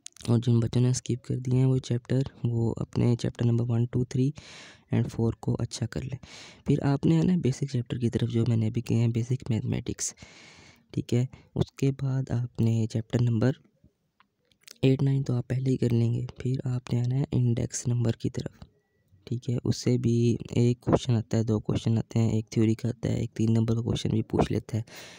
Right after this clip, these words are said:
Less pair और पासिस का। तो ये best tricks है। आपने तकरीबन यार टू हंड्रेड क्वेश्चन and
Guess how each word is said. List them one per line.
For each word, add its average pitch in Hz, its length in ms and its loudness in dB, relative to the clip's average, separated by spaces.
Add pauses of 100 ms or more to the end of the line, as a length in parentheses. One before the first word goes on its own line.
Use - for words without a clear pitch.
(260)
Less 107 220 0
pair 110 240 -2
और 110 100 0
पासिस - 380 -6
का। - 120 -10 (1160)
तो 123 120 4
ये 123 180 0
best 123 300 0
tricks - 280 -10
है। 139 140 2
आपने 120 540 0
तकरीबन 131 580 -4
यार 127 320 -2 (420)
टू 131 200 2
हंड्रेड 131 400 0
क्वेश्चन 127 400 -2
and 117 260 0